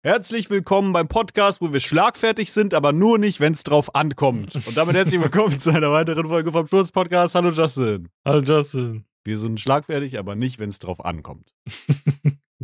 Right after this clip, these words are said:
Speaker 1: Digga.
Speaker 2: Also so, wir müssten so mehrere Zitate hinschreiben, so, keine Ahnung, Martin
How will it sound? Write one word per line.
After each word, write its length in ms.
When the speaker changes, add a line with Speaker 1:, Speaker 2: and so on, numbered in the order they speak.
Speaker 1:
Digga. 340
Speaker 2:
Also 240
so, 300
wir 460
müssten 260
so 260
mehrere 380
Zitate 460
hinschreiben, 320
so, 120
keine 280
Ahnung, 260
Martin 300